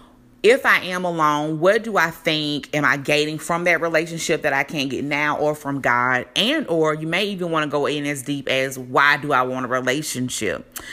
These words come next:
But once again, there's nothing wrong with that. But the way I conquer is that, A, I do get scriptures that counteract what I'm believing. So if you maybe are, you are fearful about failing life, maybe you're having a test,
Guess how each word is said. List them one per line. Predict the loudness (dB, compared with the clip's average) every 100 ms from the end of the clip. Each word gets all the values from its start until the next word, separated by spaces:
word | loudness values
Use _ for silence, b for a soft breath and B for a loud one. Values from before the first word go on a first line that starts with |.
| B B
But | 4
once | 4 2 0
again, | -4
there's | -2 -2
nothing | -2 -2
wrong | 0 0 0
with | -4 0
that. | -2 -2 -6 B B B 2
But | 4
the | 6
way | 4 4
I | 6 4 4
conquer | 2 0 0 -2 -2
is | -2 0
that, | 2 2 0
A, | 2 2 2
I | 2 0
do | 0 -2
get | 0 -2 -2
scriptures | -4 -4 0 0 0 0 2
that | 2 2
counteract | 2 2 4 4 2 0
what | 2 2
I'm | 2
believing. | 0 0 0 -2
So | -2 -2
if | 0 -2
you | -4
maybe | -2 0 0 0
are, | 0
you | 0 0 -2
are | -2
fearful | -2 0 0 0 0 0 -2 B 2
about | 4 4 2
failing | 2 4 4 2 -4 0
life, | 2 2 0
maybe | -4 -2
you're | 0
having | 2 0
a | -2
test, | 0 0 2 0